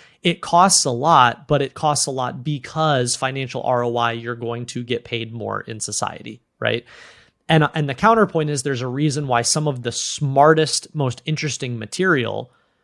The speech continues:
you can buy in, like, a fifteen dollar paperback book. And this is what I think a lot of people misunderstand about pricing is that when someone's buying something, if it's just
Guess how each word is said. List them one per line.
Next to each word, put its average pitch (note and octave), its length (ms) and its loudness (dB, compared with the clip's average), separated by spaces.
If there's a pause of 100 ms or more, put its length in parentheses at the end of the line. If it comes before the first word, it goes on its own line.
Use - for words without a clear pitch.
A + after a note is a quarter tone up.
(120)
you D3+ 140 6
can C#3+ 220 2
buy C3 360 6
in, B2 360 -6
like, A#2 160 -6
a A2+ 60 -6
fifteen C3 560 -6
dollar A2+ 580 0
paperback A2+ 560 -6
book. - 320 2 (840)
And D#3+ 160 8
this G3 160 4
is F#3 80 0
what E3 160 4
I D3 80 4
think D3+ 180 -4
a C#3+ 40 0
lot C#3 140 2
of C3+ 60 -8
people C#3 200 -6
misunderstand C3 520 -8
about A2+ 180 -4
pricing D3 460 0
is A2 140 -12
that A2 180 -6
when B2 140 -8
someone's G3+ 360 2
buying B2 380 -2
something, A2 480 -10
if D3+ 160 -8
it's D#3 180 -2
just D3+ 520 0